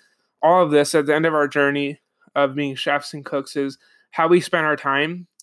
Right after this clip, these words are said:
and how we spent our lives, and if we were happy with what we did. And I guarantee you, if you always look back and you always look forward and you're afraid of what could be or what you should do or should not be doing and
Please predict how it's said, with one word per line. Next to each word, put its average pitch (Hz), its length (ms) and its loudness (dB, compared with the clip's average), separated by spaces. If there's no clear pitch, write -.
and 156 160 -4
how 151 160 0
we 147 120 0
spent 147 260 -4
our 139 180 -2
lives, 139 240 -4
and 139 100 -4
if 135 140 -6
we 147 100 0
were 143 140 2
happy 147 380 -2
with 139 160 -4
what 139 100 0
we 139 140 -4
did. 131 280 -4
And 160 120 0
I 160 160 -2
guarantee 170 460 2
you, 175 160 6
if 139 100 0
you 156 200 2
always 156 280 4
look 156 160 -4
back 151 320 0
and 139 520 -4
you 165 140 2
always 160 240 2
look 160 100 0
forward 170 360 4
and 147 100 -2
you're 147 120 2
afraid 156 340 0
of 143 100 0
what 147 240 -2
could 156 180 -4
be 151 220 -2
or 143 80 0
what 139 200 -2
you 147 360 -6
should 147 300 -4
do 151 240 0
or 143 100 2
should 139 220 -4
not 143 200 -4
be 147 120 -4
doing 143 420 -2
and 135 180 -8